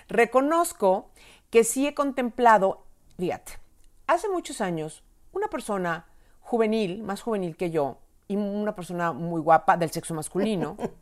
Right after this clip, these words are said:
<laughs> con una voz tan bonita, y, este, entonces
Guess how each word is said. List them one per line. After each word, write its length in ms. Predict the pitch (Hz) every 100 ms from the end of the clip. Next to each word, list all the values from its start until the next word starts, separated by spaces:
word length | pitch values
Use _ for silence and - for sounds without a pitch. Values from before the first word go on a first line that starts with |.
| 208
<laughs> 400 | - - 220 -
con 100 | -
una 160 | 349 359
voz 220 | 294 330
tan 160 | 285 277
bonita, 420 | 214 220 170 170 208 - 226 - - - -
y, 240 | 240 233 -
este, 480 | 226 226 269 254 -
entonces 440 | 262 262 339 381